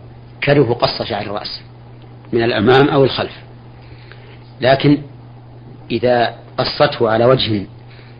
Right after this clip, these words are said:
يكون مشابها ل-، ل-، ل-، لرأس الرجل كان هذا القص حراما، لأن النبي صلى الله، صلى الله عليه وسلم لعن المتشبهات من النساء بالرجال،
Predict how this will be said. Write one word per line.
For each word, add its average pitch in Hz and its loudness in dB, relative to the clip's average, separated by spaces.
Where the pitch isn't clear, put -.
يكون 123 2
مشابها 135 2
ل-، 120 -4
ل-، 113 -8
ل-، 104 -6
لرأس 110 -6
الرجل 123 0
كان 127 2
هذا 113 -2
القص 107 -6
حراما، 113 -6
لأن 107 -4
النبي 113 0
صلى 104 -6
الله، 107 -2
صلى 110 -4
الله 104 -2
عليه 101 -8
وسلم 113 -2
لعن 117 0
المتشبهات 117 -4
من 117 -4
النساء 110 -6
بالرجال، 120 -4